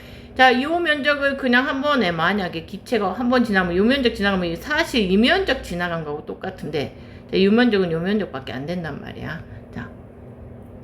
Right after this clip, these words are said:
나보다 가에서 기체 교환이 더 효율적이다. 표면적이 넓은 데서.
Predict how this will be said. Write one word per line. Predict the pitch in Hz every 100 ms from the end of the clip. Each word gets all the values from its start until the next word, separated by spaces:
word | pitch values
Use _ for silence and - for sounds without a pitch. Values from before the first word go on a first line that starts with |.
| - - - - - - -
나보다 | 185 196 214 214 190 180 196 214
가에서 | - 196 185 202 190 170 190 196
기체 | - - 208
교환이 | 196 170 165 156 185 202
더 | 170
효율적이다. | 165 254 262 233 190 135 143 156 165 -
표면적이 | 220 214 214 170 156
넓은 | 156 160 180 208
데서. | 123 120 147 -